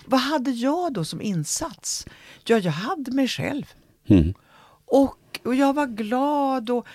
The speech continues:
Speaker 1: relativt tillgänglig, får man väl ändå säga, utan att det ska missförstås. Och han blev kär i mig. Och jag tyckte det var väldigt praktiskt, så jag blev kär i honom också.
Speaker 2: Mm.
Speaker 1: Flyttade till Östermalmstorg och han sa till mig,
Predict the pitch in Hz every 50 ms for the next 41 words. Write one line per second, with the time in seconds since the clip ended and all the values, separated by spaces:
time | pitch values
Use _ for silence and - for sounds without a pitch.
0 | - - - 226 240 339 339 302 285 262 - 277 247 - - - 349 311 247 180
1 | 185 220 294 370 392 403 - - 339 302 269 262 254 240 220 196 170 151 160 -
2 | - 196 185 170 170 170 165 165 - 160 156 - 160 156 - - 180 208 233 220
3 | - - - 226 214 - - - 240 - - _ - _ _ _ - _ - _
4 | _ _ _ _ _ _ - - 370 294 254 208 156 147 151 208 262 359 - -
5 | - - 139 135 131 127 131 135 127 104 - - 82 - - _ _ _ _ -
6 | 240 208 156 143 131 160 180 - - 285 - 294 262 208 196 190 190 180 156 143
7 | - - 165 - - - - - - - - 160 151 156 180 - 285 277 226 202
8 | 185 156 139 - - - - - - 214 - - - 98 95 90 98 117 113 -
9 | - - - - - - - 214 214 - 160 147 139 - 156 151 - - 156 160
10 | 156 - - 131 - - - - - - - - - 226 226 220 220 208 - -
11 | 143 151 - - - 143 - 165